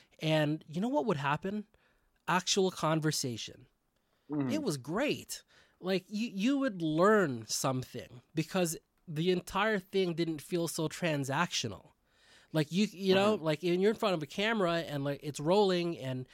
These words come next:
Speaker 1: everybody's on high alert, right? Like,
Speaker 2: Mm-hmm.
Speaker 1: and both sides of it, like you said, there's that weird dance you've gotta do 'cause you're trying to get a reaction. And then the other guy, like, he makes one mistake, the entire world sees it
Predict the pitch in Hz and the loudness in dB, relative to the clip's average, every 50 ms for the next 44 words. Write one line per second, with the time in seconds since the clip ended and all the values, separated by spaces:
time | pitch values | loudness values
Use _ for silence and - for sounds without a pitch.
0 | - - _ - 165 196 226 240 208 233 226 240 226 180 202 196 185 - - 170 | -20 -20 _ -4 0 0 2 2 2 0 0 0 0 0 0 -2 -2 -2 -2 0
1 | 185 202 202 180 147 135 156 190 151 - - - - - _ _ _ _ _ _ | 2 2 2 2 0 0 0 0 -2 -2 -6 -12 -20 -20 _ _ _ _ _ _
2 | _ - 123 135 151 175 202 196 156 - 139 139 123 127 127 117 143 135 131 - | _ -8 -2 0 2 4 4 2 0 -2 -4 -2 -2 -2 -2 -2 -2 -4 0 2
3 | 196 233 269 - - - 156 135 127 120 123 113 120 113 - 143 143 - 180 160 | 2 2 4 2 0 -2 -2 -2 -2 -4 -6 -8 -10 -6 -6 -6 -6 -4 -6 -6
4 | - - 220 180 147 139 131 131 143 131 131 139 160 196 202 175 190 175 165 165 | -2 0 0 0 0 -2 -2 -2 -4 -4 -4 -2 0 0 0 0 0 0 0 0
5 | - 165 139 139 147 139 139 135 120 123 123 120 117 - 127 120 120 - - - | -2 -4 -4 -2 -2 -4 -4 -4 -6 -6 -6 -6 -4 -6 -8 -8 -8 -8 -4 -4
6 | 151 165 175 165 165 160 160 151 139 117 110 107 107 107 - - - 113 95 - | -2 0 0 0 0 0 2 0 0 -2 -4 -4 -6 -6 -8 -8 -8 -8 -10 -10
7 | 120 - - - - - - - - _ _ _ - 185 208 240 233 233 190 - | -14 -18 -18 -20 -20 -20 -20 -20 -20 _ _ _ -2 0 2 2 2 0 -4 -8
8 | - 165 190 214 247 269 339 294 202 214 196 190 185 190 196 175 - - _ - | -8 -2 0 2 2 2 2 2 4 4 4 4 2 0 -2 -4 -6 -12 _ -4
9 | 180 170 160 - - - - 269 285 294 294 262 - - - 185 208 214 214 202 | -2 -2 -2 -4 -8 -4 -2 0 0 0 0 -2 -4 -4 -2 0 0 2 2 2
10 | 175 - - - - 180 185 165 143 - - - 170 165 147 143 - - 180 180 | 2 2 0 0 0 0 0 0 0 -4 -6 -4 -2 -2 -2 -2 -2 -2 0 2
11 | 185 185 165 165 175 165 151 139 - - - 165 156 143 135 131 113 - | 2 4 4 4 4 4 2 2 0 -2 0 0 0 2 2 0 -4 -6